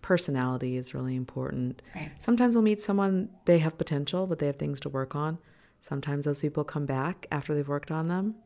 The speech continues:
Speaker 1: Sometimes they don't. And that's when you know, when they come back, that they're really serious and that they're, you know, um, because we put a lot of effort into developing models. So it's a business after all.
Speaker 2: Yeah.
Speaker 1: If I don't have models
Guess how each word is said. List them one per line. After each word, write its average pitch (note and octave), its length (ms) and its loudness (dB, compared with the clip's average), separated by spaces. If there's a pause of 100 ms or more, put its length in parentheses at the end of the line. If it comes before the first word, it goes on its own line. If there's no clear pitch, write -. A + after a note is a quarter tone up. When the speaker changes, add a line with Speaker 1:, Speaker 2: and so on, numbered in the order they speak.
Speaker 1:
Sometimes G3+ 380 -4
they A3 100 0
don't. B3 240 -2 (460)
And F3 180 4
that's F3 240 2
when F3+ 160 4
you F3 140 6
know, D#3 400 4 (300)
when D#3 120 4
they D3+ 100 6
come D3+ 200 -4
back, C#3+ 200 0
that - 100 -6
they're C#3+ 100 -2
really C#3 260 2
serious C#3 640 0
and C3+ 140 -2
that C3 180 -4
they're, C3 340 2 (440)
you D3+ 100 0
know, C3 380 2
um, C3 480 -4
because F#3 180 -2
we A#3 80 6
put A#3+ 160 0
a G#3+ 40 4
lot F#3 200 4
of D#3+ 80 0
effort E3+ 300 0
into C#3 220 -2
developing C3 460 -2
models. B2 380 -2
So B2+ 340 0 (220)
it's E3+ 160 6
a E3+ 40 -2
business D#3 320 6
after C#3 320 4
all. C#3 220 2
Speaker 2:
Yeah. - 100 0
Speaker 1:
If D#3+ 60 2
I E3 60 10
don't D#3+ 140 6
have D3 200 4
models C#3 420 2